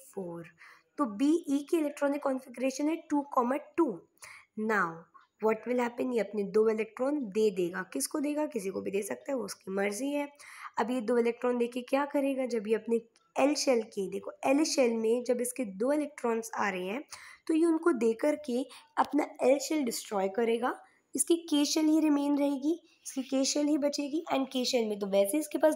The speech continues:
दो इलेक्ट्रॉन है, तो ये भी अपने सेटिस्फैक्टरी लेवल पे पहुंच जाएगा। So you can see that every, each and every element wants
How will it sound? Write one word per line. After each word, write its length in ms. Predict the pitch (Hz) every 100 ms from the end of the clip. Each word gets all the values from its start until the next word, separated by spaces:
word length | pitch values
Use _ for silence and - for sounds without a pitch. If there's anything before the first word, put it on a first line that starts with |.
| 302
दो 100 | 294
इलेक्ट्रॉन 480 | 285 285 320 311
है, 60 | 311
तो 140 | -
ये 220 | 240 208 220
भी 140 | 240
अपने 280 | 247 294 415 - - - -
सेटिस्फैक्टरी 640 | 240 226 247 - 240 240 254
लेवल 260 | 254 240 247
पे 100 | 339 - -
पहुंच 260 | 226 175
जाएगा। 320 | 185 - - - - - -
So 160 | - 349
you 120 | 339
can 160 | 403 381
see 280 | - - 262 202
that 260 | 262 - - -
every, 460 | 277 254 269 320 294 233
each 200 | 269 262
and 120 | 339 339 -
every 460 | 240 247 339 302 - - - _ _
element 440 | - 294 339 370 349
wants 540 | 269 262 294 330 -